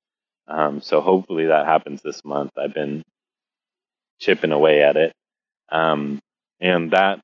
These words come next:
that will always be updated, um, uh, just added to over time.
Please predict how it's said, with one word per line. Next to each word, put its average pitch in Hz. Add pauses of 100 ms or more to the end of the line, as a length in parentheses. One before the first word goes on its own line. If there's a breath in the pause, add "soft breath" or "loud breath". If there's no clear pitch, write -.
(140)
that 90
will 87
always 82
be 82
updated, 80
um, 71 (500)
uh, 69
just -
added 73
to 76
over 73
time. 76